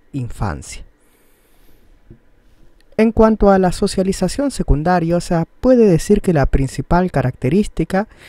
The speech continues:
es que es evidentemente posterior a la socialización primaria. Ocurre en un ámbito donde el individuo debe insertarse a otra estructura social que no es la familia o la escuela,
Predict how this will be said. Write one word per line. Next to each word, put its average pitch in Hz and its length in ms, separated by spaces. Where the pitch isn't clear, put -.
es 170 420
que 139 260
es - 220
evidentemente 143 880
posterior 147 960
a 139 100
la 127 120
socialización 127 1000
primaria. 117 600
Ocurre 151 580
en 135 100
un 135 120
ámbito 165 520
donde 135 320
el 127 40
individuo 143 500
debe 156 300
insertarse 160 1080
a 170 140
otra 185 460
estructura 120 640
social 180 580
que 120 160
no 123 160
es 123 220
la 113 80
familia 117 420
o 113 60
la 120 80
escuela, 185 480